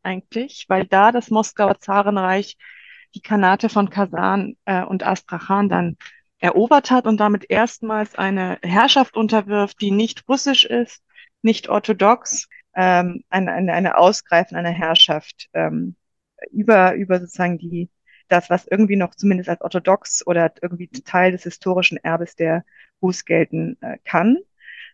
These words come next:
Äh, das ist also ein möglicher Einschnitt. Dann sagen aber, äh, an-, andere Historiker, „Na ja, gut, das ist vielleicht dann so ein vormodernes, ähm, ähm, Vielvölkerreich“, aber dass wir wirklich von einem Imperium in dem Sinne sprechen können, dass auch die Eliten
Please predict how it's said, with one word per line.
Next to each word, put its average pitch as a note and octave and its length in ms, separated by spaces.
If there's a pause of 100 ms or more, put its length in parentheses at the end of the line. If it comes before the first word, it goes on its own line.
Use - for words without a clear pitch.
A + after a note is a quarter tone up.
Äh, G3+ 160
das A3+ 200
ist A3 160
also G3 200
ein G3 240
möglicher C4+ 440
Einschnitt. B3 480
Dann A3 100
sagen G#3 240
aber, F#3+ 520
äh, F#3+ 60
an-, F#3+ 340
andere C4+ 400
Historiker, A#3 640
„Na G3+ 140
ja, G3 100
gut, A3 340
das G3 140
ist - 180
vielleicht F#3+ 300
dann G3 120
so F3+ 80
ein F3 140
vormodernes, F#3+ 920
ähm, F#3 380
ähm, F#3 360
Vielvölkerreich“, G#3+ 840
aber G3 100
dass G3 140
wir G3 100
wirklich G3+ 220
von G3+ 140
einem F#3 180
Imperium A3+ 760 (400)
in G3 160
dem B3 240
Sinne A3+ 240
sprechen G#3 500
können, G3+ 340
dass F#3 280
auch F#3+ 200
die F#3 220
Eliten A3+ 600